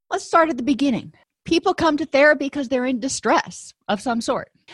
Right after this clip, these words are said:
Distress is a signal that the person is trying to respond to threats to their well-being. Anger, anxiety, depression, you know, those are our distress sort of emotions. It is normally reduced by effective coping strategies, but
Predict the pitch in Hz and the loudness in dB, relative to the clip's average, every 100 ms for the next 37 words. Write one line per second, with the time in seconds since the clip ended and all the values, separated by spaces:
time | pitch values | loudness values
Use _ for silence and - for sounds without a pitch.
0 | - - 262 - 320 370 392 330 330 - | -16 -6 -6 0 2 2 2 -2 -4 -4
1 | 302 302 277 262 226 214 - 254 277 - | -4 0 0 0 -2 -4 -4 -4 -4 -4
2 | 277 269 - 240 226 262 285 294 - - | -4 -4 -2 0 0 -2 -4 -6 -6 0
3 | 214 226 254 269 - 208 - - 240 208 | 0 0 -2 -6 -2 -2 -2 -10 -6 -4
4 | 202 165 180 185 277 202 139 - - _ | -2 -2 -2 -2 -2 -2 -6 -12 -20 _
5 | - 202 214 214 226 226 190 185 180 190 | -6 -4 -2 -2 -4 -4 -8 -10 -4 0
6 | 196 202 202 202 196 190 185 - 208 - | 2 0 -2 -6 -8 -8 -6 0 0 0
7 | 214 190 196 - 208 202 220 233 240 220 | -6 -6 -10 -12 -6 -4 -4 -2 0 0
8 | 196 202 - 202 185 - - _ - 180 | 0 -6 -6 -4 -4 -8 -18 _ -8 -6
9 | 175 175 170 165 - - - _ 277 285 | -6 -6 -6 -8 -10 -18 -18 _ -2 0
10 | 233 220 247 330 381 359 339 311 302 320 | 0 2 2 2 2 0 -2 -2 -2 0
11 | 370 302 - _ - 254 262 262 269 262 | -2 -4 -10 _ 2 2 2 0 -2 -4
12 | - - 269 277 240 - 196 196 175 - | -2 2 2 2 -6 -2 0 0 -2 -8
13 | 170 - - 403 453 | -14 -10 2 2 2